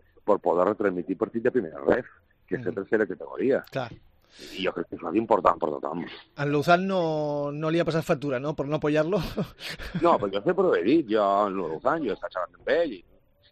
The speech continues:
Speaker 1: i al final, eh, jo crec que hi ha un moment i una circumstància per tot. Jo en aquell moment, amb aquella circumstància,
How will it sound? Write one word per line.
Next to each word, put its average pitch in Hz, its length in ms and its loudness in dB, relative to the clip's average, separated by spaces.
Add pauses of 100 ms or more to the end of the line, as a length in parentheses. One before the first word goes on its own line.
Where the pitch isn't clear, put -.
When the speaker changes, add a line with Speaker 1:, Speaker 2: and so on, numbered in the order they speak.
(140)
Speaker 1:
i 139 60 -4
al 180 100 0
final, 135 400 0
eh, 92 400 0
jo 92 100 -4
crec 104 160 -6
que 123 100 -2
hi 113 40 4
ha - 20 2
un 107 80 -2
moment 110 320 -2
i 120 80 -8
una 113 80 -4
circumstància 95 560 -8
per 90 160 -16
tot. 139 200 0
Jo 104 100 -6
en 92 80 -16
aquell 95 160 -10
moment, 107 400 -6
amb 90 100 -20
aquella 87 240 -20
circumstància, 101 720 -8